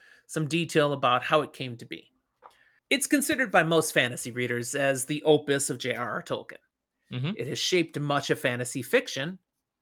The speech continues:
Speaker 1: that we see today. But its origin flows from the success of this small little book called The Hobbit, published back in nineteen thirty-seven. That's kind of mind-blowing, for many people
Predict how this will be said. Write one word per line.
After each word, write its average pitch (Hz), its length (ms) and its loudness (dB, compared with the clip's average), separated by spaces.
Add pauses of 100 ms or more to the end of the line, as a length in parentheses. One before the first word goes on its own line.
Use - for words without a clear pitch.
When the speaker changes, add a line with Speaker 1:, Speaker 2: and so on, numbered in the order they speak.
Speaker 1:
that - 140 -2
we 131 100 -6
see 123 220 -6
today. 147 380 -2 (840)
But 190 120 0
its - 240 -8
origin 240 640 4
flows 170 580 2
from 175 200 -4
the 165 80 -2
success - 580 -2
of 170 100 -4
this 165 140 -4
small 320 480 -2
little 302 160 -4
book 202 320 -2
called 185 320 -6
The 175 100 -2
Hobbit, - 720 -6 (500)
published 135 400 -6
back 123 220 -2
in 139 200 -6
nineteen 135 580 -2 (180)
thirty-seven. 160 1000 4
That's 190 200 4
kind 196 160 8
of 147 80 4
mind-blowing, 143 920 0 (300)
for 139 60 -12
many 123 200 -2
people - 460 -8